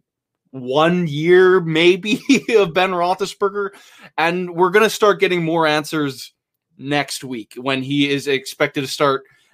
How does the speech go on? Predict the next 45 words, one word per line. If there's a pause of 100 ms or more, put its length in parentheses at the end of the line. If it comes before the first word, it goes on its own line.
uh,
those
conversations
with
the
front
office,
ownership, (460)
basically
e-, (160)
everyone
that's
a
part
of
the
Steelers
organization. (520)
Do
you
have
any
predictions
on
how
this
kind
of,
uh, (500)
this
whole
Ben
Roethlisberger
contract
situation
is
gonna
shape
up?
And (100)
do
you
think
there's (100)
any